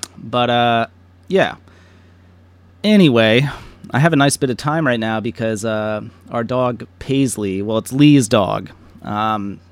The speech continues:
I shouldn't say our dog, 'cause it is her dog. I've just become quite fond of it. And, uh, she's still sleeping. That dog, I guess it's an American bully. It sleeps more than, that breed apparently in general,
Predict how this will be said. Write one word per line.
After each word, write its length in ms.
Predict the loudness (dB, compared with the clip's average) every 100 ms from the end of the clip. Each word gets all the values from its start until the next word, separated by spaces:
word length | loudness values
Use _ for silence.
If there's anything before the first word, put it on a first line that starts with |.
| _ -10
I 120 | -8
shouldn't 280 | -6 -6 -4
say 140 | -2
our 200 | 0 0
dog, 280 | -2 -4 -6
'cause 160 | -6 -2
it 80 | -2
is 160 | -2
her 240 | 2 2 4
dog. 400 | 2 2 0 -2
I've 260 | -2 -2
just 220 | -4 -6 -10 -20 -20 -10
become 320 | -8 -4 -4
quite 320 | 0 0 0
fond 320 | 0 0 0 -2
of 100 | -2
it. 180 | -6 -8 -20 -20 -20 -20 -20 -12
And, 320 | -8 -6 -4
uh, 300 | -2 0 -2
she's 260 | -4 -4 -4
still 220 | -4 -6
sleeping. 500 | -6 -8 -8 -10 -12
That 280 | -4 -4 0
dog, 340 | 0 0 0 -8 _ _ -8
I 60 | -4
guess 240 | -2 -2
it's 180 | -4 -4
an 100 | -2
American 520 | -2 0 -2 -2 -2
bully. 480 | -2 0 0 0 -2 -8 _ _ _ _ _ -10
It 120 | -6
sleeps 420 | -2 0 0 -2
more 240 | -2 -2 0
than, 480 | -2 -2 -4 -6 -12 -20 -12
that 280 | -2 -2 0
breed 280 | 0 0 0
apparently 480 | -2 -2 -2 -2 -4
in 100 | -2
general, 520 | -2 0 0 -4